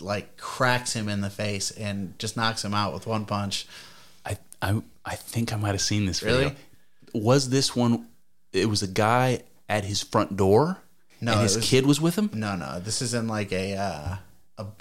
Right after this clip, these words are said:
Speaker 1: a business of some sort, like a restaurant, a fast food joint, something like that.
Speaker 2: Uh, the one I saw, I think, was at, at the guy's front door, and the guy was accosting him, uh, getting in his face, and he, he had a child with him,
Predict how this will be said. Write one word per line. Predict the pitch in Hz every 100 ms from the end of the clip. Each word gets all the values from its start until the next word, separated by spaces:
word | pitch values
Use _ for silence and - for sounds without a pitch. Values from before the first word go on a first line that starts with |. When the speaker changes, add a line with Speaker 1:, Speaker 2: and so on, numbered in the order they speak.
| -
Speaker 1:
a | 95
business | 104 98 101 92
of | 92 92
some | 92 95
sort, | 90 87 82 -
like | 104
a | 104
restaurant, | 107 101 - 101 95 95
a |
fast | - 98 98
food | - 95 104
joint, | - 104 101
something | - 98 92
like | 101 90
that. | - 95 -
Speaker 2:
Uh, | - 98
the | -
one | 101 131
I | 113
saw, | 127 - 95 92
I | 87
think, | - 117 107
was | 107 95
at, | 85 - -
at | 92 - -
the |
guy's | 107 95 98
front | - 67
door, | - 95 87 78 98 -
and | 82
the | 85
guy | 90 92
was | 87
accosting | - 87 87 - 87
him, | 85 87 - - - - -
uh, | 85 85 80 110
getting | 107 78
in |
his | 92
face, | - 101 82 - - - -
and | 87 87 78 80 - - - - - - - -
he, | - - - 107
he | 87 120
had | 92
a |
child | - 113 151 87
with | 82 82
him, | 107